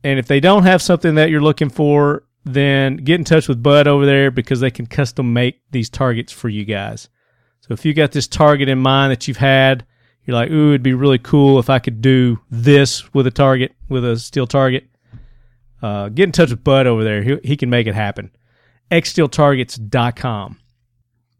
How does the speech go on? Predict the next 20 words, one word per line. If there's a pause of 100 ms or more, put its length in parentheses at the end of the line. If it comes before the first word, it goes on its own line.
(160)
Defy
Watches,
the
official
wristwear
of
Talking
Lead. (560)
We've
had
Jeremy
on
the
show
a
couple
of
times
here
recently.